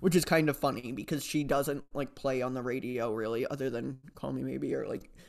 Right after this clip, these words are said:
Good Time by her and Owl City, which were both on her first album. But Emotion is a great album, but this one is her fourth, I guess, mainstream studio album.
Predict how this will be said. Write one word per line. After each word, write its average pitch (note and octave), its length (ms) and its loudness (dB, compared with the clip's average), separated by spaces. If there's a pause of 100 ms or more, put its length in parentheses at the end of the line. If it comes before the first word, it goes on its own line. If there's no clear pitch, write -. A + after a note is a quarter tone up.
(180)
Good C3+ 180 2
Time B2+ 440 0
by A#2+ 320 -2 (140)
her C3+ 340 0
and C3 500 -4 (160)
Owl C3 240 0
City, C#3+ 320 -2 (320)
which D3+ 160 -4
were D3+ 80 2
both C#3+ 400 -2
on C3+ 160 -2
her C3+ 100 -4
first C#3+ 320 -2
album. B2 340 -4 (360)
But E3 180 2
Emotion E3+ 380 2
is D3+ 100 4
a C#3+ 40 4
great C#3+ 400 2
album, C#3 360 2
but C#3 140 0
this F#3 180 2
one G3+ 160 2
is D#3+ 100 0
her D#3+ 100 0
fourth, - 680 2
I E3 80 6
guess, D3+ 280 0
mainstream C#3+ 760 0
studio B2 520 -2
album. C3 380 -2